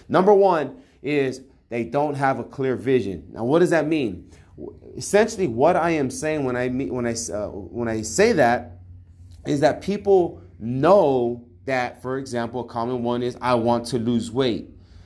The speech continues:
But that is so generic and so general that there's no substance behind that. So we have to essentially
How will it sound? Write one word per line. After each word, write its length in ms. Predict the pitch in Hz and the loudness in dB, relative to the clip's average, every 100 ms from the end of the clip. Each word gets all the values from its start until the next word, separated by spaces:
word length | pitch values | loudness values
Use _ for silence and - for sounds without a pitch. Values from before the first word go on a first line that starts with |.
| - | -10
But 100 | 139 | -2
that 160 | 147 165 | 2 4
is 200 | 170 - | 2 0
so 260 | - 185 190 | 2 2 2
generic 720 | 190 147 139 175 185 165 143 | 0 -4 -2 -2 0 -2 -4
and 140 | 127 | -6
so 300 | - 170 170 | -6 -2 -2
general 800 | 117 - 147 175 139 127 127 131 - - | -4 -4 -2 0 0 0 -2 -6 -14 -4
that 160 | 135 | -2
there's 180 | 147 139 | -2 -2
no 200 | 147 170 | 2 2
substance 640 | - - - 226 - 127 | 2 2 4 4 0 -8
behind 440 | 117 104 107 104 95 | -6 -8 -6 -6 -6
that. 260 | 85 - _ _ | -8 -10 _ _
So 160 | - 170 | -2 2
we 160 | 165 | 4
have 320 | 175 170 175 175 | 4 0 -2 -2
to 220 | 156 147 | -2 0
essentially 840 | 127 - 165 170 - 143 139 127 | -2 -2 -4 -4 -6 -4 -2 -4